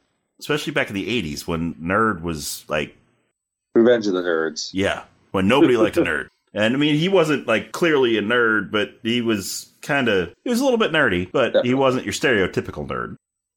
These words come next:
Speaker 2: This is the detail I wanna know about that before we get back to Bill and Ted. So, they drop Napoleon off with him, like, nine, ten o'clock at night. Not, like, it's a school night, not super late, but it's, it's late.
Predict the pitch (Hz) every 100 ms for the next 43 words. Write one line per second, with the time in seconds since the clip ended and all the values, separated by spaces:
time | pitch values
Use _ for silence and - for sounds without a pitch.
0 | - 190 - 285 185 185 180 143 135 117
1 | 110 110 95 85 - 82 80 - 110 139
2 | 135 127 127 127 123 123 123 120 110 -
3 | 107 85 - _ _ - 131 123 113 107
4 | 107 101 98 120 113 120 147 127 104 101
5 | 107 - - 87 95 - _ _ - -
6 | 131 117 113 113 113 117 120 - 85 98
7 | - 87 - 135 107 104 - - - 202
8 | - 131 98 113 139 151 - 151 135 107
9 | 92 98 - - - - _ - - -
10 | 87 113